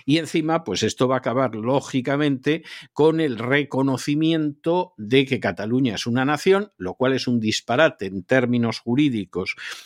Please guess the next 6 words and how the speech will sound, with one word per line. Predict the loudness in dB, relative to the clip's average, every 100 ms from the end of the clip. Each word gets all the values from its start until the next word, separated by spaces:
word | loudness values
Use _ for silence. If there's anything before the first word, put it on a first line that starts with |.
| _
y, | 0 0 0
desde | -4 -8 -4
luego, | -2 2 0 -2 -6
en | -2 0 -2
términos | 2 2 2 -2 -2 -2
históricos, | -2 2 2 2 -2 -2 -2